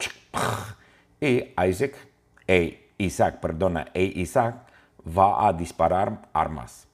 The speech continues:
Armas, rifles y escopetas.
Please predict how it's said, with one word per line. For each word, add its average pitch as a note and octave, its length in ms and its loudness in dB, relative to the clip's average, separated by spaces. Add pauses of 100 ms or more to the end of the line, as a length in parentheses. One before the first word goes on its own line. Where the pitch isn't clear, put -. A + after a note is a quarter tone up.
(400)
Armas, B2 640 2 (300)
rifles A2+ 760 -2 (140)
y F2 240 -4
escopetas. D2+ 840 -8